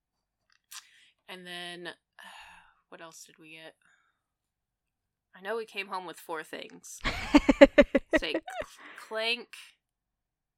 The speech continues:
Speaker 1: solo game, Time Stories.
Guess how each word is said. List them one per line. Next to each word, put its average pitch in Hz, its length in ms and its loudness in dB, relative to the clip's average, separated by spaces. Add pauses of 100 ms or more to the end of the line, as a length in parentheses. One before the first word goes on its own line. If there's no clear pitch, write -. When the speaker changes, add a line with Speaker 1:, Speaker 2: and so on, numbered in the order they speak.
(1300)
Speaker 1:
solo 185 460 -20
game, 180 540 -20 (1000)
Time 175 260 -18
Stories. 170 840 -16